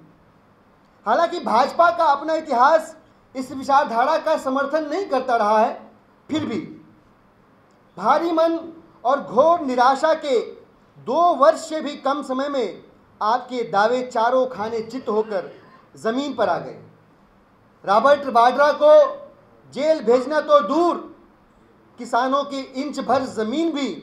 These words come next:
आप ना लौटा सके। और अब एक ताज़ा तरीन मसला आया है अगस्ता वेस्टलैंड का। मोदी जी, इटली के कोर्ट के फैसले के बाद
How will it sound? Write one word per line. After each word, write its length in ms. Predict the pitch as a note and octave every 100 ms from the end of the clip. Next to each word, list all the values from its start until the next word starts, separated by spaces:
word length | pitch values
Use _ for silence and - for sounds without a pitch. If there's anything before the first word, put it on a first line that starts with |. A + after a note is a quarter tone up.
| - _ _ -
आप 220 | G#3 A3+
ना 140 | A3+
लौटा 320 | A#3 G3 G3 F#3
सके। 300 | E3+ E3 C3+ - _ _ _ _ _
और 140 | G3 G#3
अब 920 | B3+ F4 - - - - _ _ _
एक 180 | G#3 G#3+
ताज़ा 360 | B3+ C4 C4+ D#4+ D#4
तरीन 360 | C4 D#4 E4
मसला 340 | C4+ - C#4 B3+
आया 240 | G#3+ A#3+
है 160 | A3+ G3 E3 - _ _ _ G#3
अगस्ता 400 | G3+ B3+ C4+ C4
वेस्टलैंड 440 | A3 A3 A#3 G#3
का। 200 | E3 C3+ - - _ _ _ _ _ _ _ _ _ _ _
मोदी 360 | F3+ C4+ D4 D4+
जी, 180 | D#4+ E4 E4 - - _ _ _ _ _ _ B3
इटली 280 | C4+ E4
के 180 | E4 E4+
कोर्ट 300 | E4 D4+ E4 E4
के 140 | D#4+
फैसले 420 | D#4 D4 C#4 C#4
के 120 | C4+ A#3+
बाद 340 | G3 E3+ -